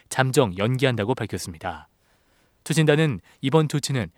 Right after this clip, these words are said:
코로나 일구 백신 접종자의 안전성을 최우선으로 고려해 선제적으로 실시한 조치라고 설명했습니다. 마지막으로 일 위 뉴스입니다. 미국 백악관이 우리를 비핵화를 향한 길로 인도하는 것이라면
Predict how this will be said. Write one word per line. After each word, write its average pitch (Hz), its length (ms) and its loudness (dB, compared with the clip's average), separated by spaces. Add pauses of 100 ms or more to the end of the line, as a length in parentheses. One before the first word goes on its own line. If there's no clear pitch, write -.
(220)
코로나 156 240 4
일구 147 180 2
백신 139 340 -2
접종자의 143 520 2
안전성을 139 600 0
최우선으로 147 540 -2
고려해 107 380 -2 (260)
선제적으로 151 580 2
실시한 143 500 -2
조치라고 117 520 -2
설명했습니다. 87 840 -10 (1400)
마지막으로 165 520 2 (120)
일 165 140 2
위 175 100 6
뉴스입니다. 98 520 -6 (720)
미국 160 260 -2
백악관이 175 540 4
우리를 143 520 0
비핵화를 160 560 0
향한 170 340 -2
길로 156 240 -2
인도하는 147 400 -2
것이라면 110 520 -4